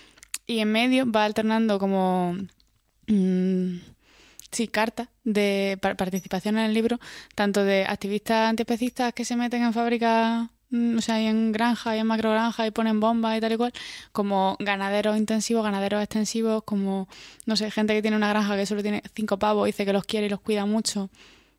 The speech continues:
pero luego los mata al final, obviamente, porque están pa' eso. Entonces, como que de verdad creo que intenta por lo menos ser, entre comillas, lo más objetivo posible o recoger todos los, ¿no? En plan, habla con un matarife, habla con un carnicero, habla con un,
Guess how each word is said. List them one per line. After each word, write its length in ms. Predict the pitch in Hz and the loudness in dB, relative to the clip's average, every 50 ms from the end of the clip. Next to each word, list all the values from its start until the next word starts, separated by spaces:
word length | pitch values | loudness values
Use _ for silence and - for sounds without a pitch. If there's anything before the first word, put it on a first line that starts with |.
| _ | _
pero 160 | - 196 180 | -2 -2 0
luego 180 | 175 180 175 190 | 2 2 2 2
los 100 | 185 175 | 0 0
mata 200 | 180 185 180 180 | 0 0 -2 -2
al 80 | 180 - | -2 0
final, 200 | 196 190 202 202 | 2 2 2 2
obviamente, 360 | 185 190 190 208 226 214 214 | 2 2 2 2 2 2 2
porque 140 | 175 180 180 | 0 0 0
están 180 | 185 - 190 180 | 2 0 2 2
pa' 140 | 196 208 | 4 2
eso. 180 | 226 220 - 240 - - - - - - - - - _ - | 2 2 0 -2 -4 -8 -16 -16 -18 -18 -20 -20 -20 _ -6
Entonces, 260 | 240 214 226 247 240 | -2 0 0 0 2
como 160 | - 269 247 | 2 0 2
que 100 | 226 220 208 | 2 0 0
de 160 | 202 208 202 | 2 2 2
verdad 380 | 208 208 208 226 240 254 247 - - - | 2 2 2 2 2 2 0 -2 -6 -2
creo 400 | - 254 262 262 262 269 262 - - | 0 2 4 4 4 2 0 -4 -6
que 260 | - 220 208 208 196 | -4 -2 0 0 0
intenta 420 | 196 202 202 196 226 233 233 247 233 | 0 0 0 0 2 2 2 2 2
por 120 | 240 233 | 2 2
lo 100 | 233 233 | 4 4
menos 260 | 233 240 240 247 226 - | 2 2 2 0 0 0
ser, 220 | 233 233 233 - | 0 0 0 0
entre 220 | 214 202 202 202 | 0 -2 -2 -2
comillas, 280 | 196 208 208 220 220 208 | 0 0 2 2 2 0
lo 120 | 196 196 | 0 0
más 140 | 196 202 220 | 0 0 0
objetivo 360 | 214 - 240 226 240 226 220 | 0 -2 -2 0 2 0 0
posible 380 | 208 220 202 220 226 226 233 220 | 0 -2 -4 -2 -2 0 2 2
o 80 | 202 196 | 2 0
recoger 540 | - 202 196 - 196 - - 214 220 226 | 0 -2 -2 -2 -4 -2 0 0 -2 -2
todos 380 | - _ - 220 220 220 226 220 | -4 _ 0 2 2 4 4 2
los, 200 | 214 208 202 208 | 2 0 0 0
¿no? 160 | 214 226 247 | 0 0 0
En 80 | 247 214 | 0 0
plan, 140 | 208 196 196 | -2 -2 -2
habla 200 | 196 208 220 214 | 0 0 2 2
con 100 | 214 220 | 4 4
un 60 | 220 | 4
matarife, 400 | 226 240 233 220 208 214 - - | 2 2 2 0 -2 -2 -2 -2
habla 140 | 202 196 196 | -4 -2 -2
con 100 | 202 208 | -2 -2
un 80 | 214 208 | -2 -2
carnicero, 520 | - 220 226 226 208 - - 220 208 202 | 0 0 0 0 0 0 -2 0 0 2
habla 180 | 196 196 202 202 | 2 0 0 -2
con 160 | 202 208 214 | -2 -2 0
un, 200 | 214 214 214 214 | 0 0 -2 -4